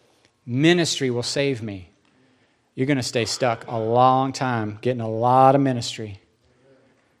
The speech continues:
If your mindset is a, "An experience with the Holy Spirit's gonna heal me," then you're gonna seek a lot of experiences with the Holy Spirit and still be stuck afterward. Because the Lord never says, "An encounter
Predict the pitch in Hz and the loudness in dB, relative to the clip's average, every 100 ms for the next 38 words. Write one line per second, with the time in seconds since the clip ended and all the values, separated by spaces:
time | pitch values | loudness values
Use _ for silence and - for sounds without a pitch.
0 | _ 120 139 143 147 143 156 147 135 135 | _ -4 2 4 4 2 2 2 2 -2
1 | - - 139 143 - - 170 170 165 - | -4 -8 -4 -2 -4 -4 -2 -2 -4 -4
2 | 147 175 180 - 202 208 - 156 131 135 | 0 2 2 4 6 6 6 0 0 0
3 | 127 117 117 - _ _ _ _ _ _ | 0 -2 -6 -12 _ _ _ _ _ _
4 | - 120 135 143 139 123 143 123 117 123 | -8 0 2 2 0 -2 -4 -2 0 0
5 | 139 135 139 - 139 127 123 135 123 135 | 0 -2 -4 -4 -4 -4 -6 -6 -4 -4
6 | 131 151 147 127 - 123 127 - 143 131 | -4 -2 -2 -4 -6 -6 -4 -6 -6 -4
7 | 120 - 117 113 - _ _ _ _ _ | -8 -6 -8 -8 -14 _ _ _ _ _
8 | _ _ _ _ _ _ 131 147 131 143 | _ _ _ _ _ _ -4 -2 2 2
9 | 151 151 139 - 165 143 127 - - - | 4 2 0 2 4 4 2 -8 -18 -4
10 | 135 127 - 156 151 143 117 | -2 -2 -2 0 2 2 -2